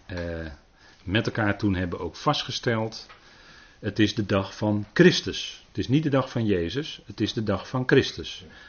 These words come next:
Dan is hij verheerlijkt, de gezalfde, dat duidt op zijn heerlijkheid. Dan is hij verheerlijkt. En dat is een hele langere tijd in de toekomst.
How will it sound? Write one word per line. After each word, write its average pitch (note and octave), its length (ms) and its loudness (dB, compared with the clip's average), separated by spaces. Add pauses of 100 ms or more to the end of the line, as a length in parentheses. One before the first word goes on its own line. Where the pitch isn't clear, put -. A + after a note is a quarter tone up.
(100)
Dan F#2+ 260 0
is F2+ 100 -4
hij D#3 260 6
verheerlijkt, A#2 720 0 (320)
de G2 100 -4
gezalfde, B2+ 520 0
dat A2+ 140 -6
duidt F#2 220 -2
op A2 100 -4
zijn E3 140 0
heerlijkheid. B2+ 680 -2 (600)
Dan F2+ 220 -2
is F2 100 -2
hij B2+ 260 4
verheerlijkt. D#3+ 680 0 (580)
En G#2 140 2
dat G2+ 140 2
is A2 140 2
een G#2+ 100 0
hele C#3 400 4 (880)
langere D3+ 560 2
tijd D3+ 460 -2 (140)
in C#3 180 2
de A#2 80 -4
toekomst. E3+ 720 -2